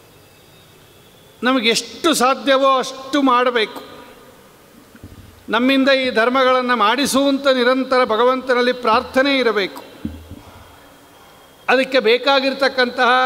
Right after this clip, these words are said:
ಅನುಕೂಲತೆಗಳನ್ನು ಕೊಡುವಂತ ಅವನನ್ನು ಕೇಳಬೇಕು.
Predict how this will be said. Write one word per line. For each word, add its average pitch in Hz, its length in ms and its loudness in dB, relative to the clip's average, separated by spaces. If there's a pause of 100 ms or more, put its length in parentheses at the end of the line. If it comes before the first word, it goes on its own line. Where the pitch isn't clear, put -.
(440)
ಅನುಕೂಲತೆಗಳನ್ನು 254 1120 0
ಕೊಡುವಂತ 277 520 0
ಅವನನ್ನು 262 340 0
ಕೇಳಬೇಕು. 233 560 -2